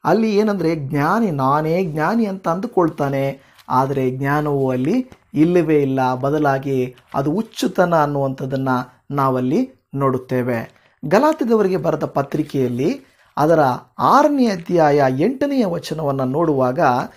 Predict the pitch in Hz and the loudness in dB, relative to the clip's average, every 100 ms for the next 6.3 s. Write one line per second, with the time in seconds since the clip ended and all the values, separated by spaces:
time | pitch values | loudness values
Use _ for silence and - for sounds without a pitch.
0 | _ _ _ 165 190 262 320 311 269 247 | _ _ _ 2 4 4 2 0 0 -2
1 | 147 165 202 202 202 220 156 143 190 190 | -2 0 2 2 4 2 2 2 0 0
2 | 170 135 123 180 226 _ _ - 165 254 | 0 0 2 0 -2 _ _ 0 2 2
3 | 311 247 170 160 156 220 160 139 - - | 2 0 0 -2 -2 -2 0 0 -2 -12
4 | _ 170 196 165 156 156 202 233 - 165 | _ 0 2 0 0 -4 -8 -10 -6 -2
5 | 185 - 160 143 139 180 151 143 147 233 | -2 -4 -8 -4 -4 0 0 0 -2 -2
6 | 233 180 240 | -2 -2 -2